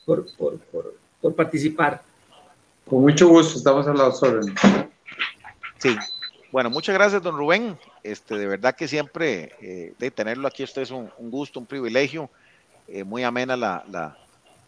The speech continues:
Speaker 3: la charla hoy. Ojalá que todos los que nos han acompañado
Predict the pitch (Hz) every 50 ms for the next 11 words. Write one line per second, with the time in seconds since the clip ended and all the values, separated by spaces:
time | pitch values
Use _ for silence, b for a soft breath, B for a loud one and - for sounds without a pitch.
0 | _ _ - 101 98 - - 113 117 123 131 123 110 110 120 135 131 113 104 101
1 | 113 120 117 117 - - 120 - _ 120 117 117 120 123 120 117 107 - - 110
2 | 95 92 87 - 110 110 117 117 - 127 117 - 117 113 107 107 107 107 110 123
3 | 123